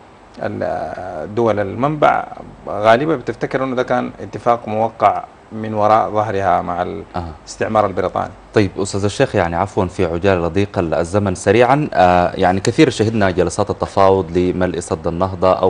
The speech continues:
Speaker 2: قضايا سد النهضة، خاصة في الاجتماع الأخير الذي ضم رؤساء خارجية الدول الثلاث في الولايات المتحدة مع اللقاء بدونالد ترامب أو دونالد ترامب. يعني هل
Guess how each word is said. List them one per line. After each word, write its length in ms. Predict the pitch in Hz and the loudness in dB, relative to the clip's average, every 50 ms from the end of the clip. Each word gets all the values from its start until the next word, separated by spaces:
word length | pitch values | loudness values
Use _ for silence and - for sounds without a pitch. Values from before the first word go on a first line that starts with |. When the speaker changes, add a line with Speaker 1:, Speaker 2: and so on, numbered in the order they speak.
| - - | 0 -2
Speaker 2:
قضايا 260 | 90 82 92 90 87 | 0 2 2 2 2
سد 240 | - - 90 80 90 | 0 -4 -4 -4 -2
النهضة، 260 | 87 95 101 101 95 | 0 0 0 0 0
خاصة 300 | 95 120 127 113 - 113 | 0 0 0 0 -2 -4
في 80 | 101 90 | -6 -6
الاجتماع 340 | 87 85 - 101 104 95 | -6 -4 -2 0 2 2
الأخير 280 | 85 - 87 - 113 101 | 2 0 -2 -4 -2 0
الذي 200 | 101 104 95 92 | 0 0 0 0
ضم 240 | 85 92 98 101 90 | 0 0 0 0 0
رؤساء 560 | 82 80 - - - 104 98 - - 82 85 87 - - - - - - | 0 0 -2 -2 0 0 2 2 2 0 -4 -6 -12 -18 -20 -20 -20 -14
خارجية 380 | - - 104 90 90 95 101 98 | -2 0 2 2 4 2 2 0
الدول 280 | 95 85 92 98 95 | 0 0 2 2 2
الثلاث 360 | 90 - - 95 92 95 95 - | 0 0 0 2 2 2 0 -2
في 60 | - | -2
الولايات 220 | 87 87 92 - | 0 0 2 2
المتحدة 600 | 95 90 87 85 - 101 95 - 110 98 110 113 117 | 0 -4 -6 -2 -2 -2 -2 -2 -2 0 0 0 0
مع 200 | 110 92 82 80 | 0 0 0 0
اللقاء 340 | 80 80 82 - 98 92 | 0 -2 -4 -2 -2 -2
بدونالد 460 | 82 85 82 80 92 92 92 90 85 82 - | -2 -4 -2 2 2 2 2 2 -2 -4 -6
ترامب 240 | - - 80 78 80 76 - - - - | -2 -2 -2 -2 -2 -6 -12 -18 -10 -8
أو 60 | 95 | -4
دونالد 260 | 90 92 90 90 82 - | -2 -2 -2 -2 -4 -4
ترامب. 240 | - - 82 82 - - - - - - - - - - - - - - - | -2 -2 0 -2 -2 -4 -12 -18 -18 -18 -20 -20 -20 -20 -20 -20 -18 -4 4
يعني 440 | 110 107 104 104 104 104 107 107 - - - | 8 8 10 10 8 6 2 2 0 -2 -2
هل 360 | - 117 143 170 190 185 - | 6 8 8 8 8 6 2